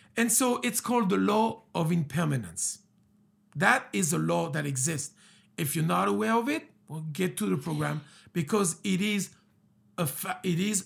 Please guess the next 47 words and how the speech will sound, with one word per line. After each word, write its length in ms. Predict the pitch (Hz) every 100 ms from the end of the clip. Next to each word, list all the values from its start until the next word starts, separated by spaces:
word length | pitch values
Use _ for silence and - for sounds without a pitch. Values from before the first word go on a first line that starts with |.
| -
a 80 | 151
fact 500 | - 202 175 - - _ -
of 180 | 151 135
life. 340 | 131 - - - - -
There's 220 | 170 196
a 80 | 262
law 340 | 208 165 170 -
of 180 | 165 165
impermanence. 720 | 147 - 147 131 110 92 - - - -
And 160 | 156 190
once 340 | 277 320 -
you 140 | 247 185
ad-, 180 | 147 -
adapt 460 | 175 170 180 180 156
that, 280 | 160 202 - -
and 140 | 110
we 220 | 117 120 113
keep 220 | 170 156
on 140 | 220 226
saying 320 | 262 262 214
it 200 | 170 - - - -
all 200 | 165 208
along 300 | 240 226 226
in 100 | 226
this, 260 | 226 - -
uh, 180 | 202 202
podcast, 520 | 233 233 202 127 131 - - -
once 340 | 214 285 -
you 80 | 254
keep 300 | - 262 262
on 180 | 285 277
ex-, 200 | - - 214
ups-, 280 | - - -
uh, 180 | 185 156 - - -
uh, 140 | - - -
adapting 640 | 175 139 214 233 277 262
that 220 | 208 202
to 120 | - 196
your 120 | 170
life 340 | 208 190 135 -
and 140 | 143
self-reflecting 840 | - 214 190 180 - 196 - 170
when 160 | 160 170
you're 100 | 156
in 40 |
a 40 | 139
situation, 640 | 165 147 170 160 147